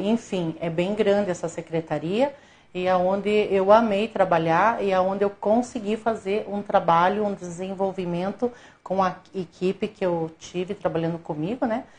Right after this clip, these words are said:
na época, que foi maravilhoso, foi assim, um, um desenvolvimento legal que conseguimos fazer por Almirante Tamandaré.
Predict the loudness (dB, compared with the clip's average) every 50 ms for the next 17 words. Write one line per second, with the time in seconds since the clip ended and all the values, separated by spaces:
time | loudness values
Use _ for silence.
0 | -20 _ _ _ -6 -6 -4 -2 -2 -2 -2 -2 -4 -4 -2 -2 -4 -4 -6 -14
1 | -20 _ _ _ _ -20 -10 -6 -4 -2 -2 -2 -2 -2 -4 -4 -4 -6 -8 -14
2 | -20 -8 0 2 4 6 6 6 4 2 2 4 4 6 6 6 6 6 6 4
3 | 4 2 -2 -2 0 0 0 2 2 0 0 -2 -4 -6 -10 -10 -10 -10 _ -6
4 | -4 -2 -2 -2 -2 -2 -2 -4 -4 -6 -8 -10 -8 -8 -8 -10 -12 -16 -20 -20
5 | -20 -20 -20 -20 _ _ -10 -8 -8 -6 -6 -4 -4 -2 -2 -2 -2 -4 -4 -6
6 | -8 -10 -10 -6 -6 -6 -6 -4 -6 -6 -4 -4 -4 -4 -4 -4 -4 -6 -4 -4
7 | -2 0 0 0 2 4 4 4 4 2 -4 -12 _ -6 -6 -6 -6 -10 -10 -8
8 | -4 -4 -4 -2 0 0 0 0 0 -2 -4 -4 -4 -2 0 4 4 4 4 4
9 | 4 4 2 0 0 0 0 0 -2 -4 -6 -4 -4 -2 -2 -2 -2 -2 -2 -2
10 | -2 -4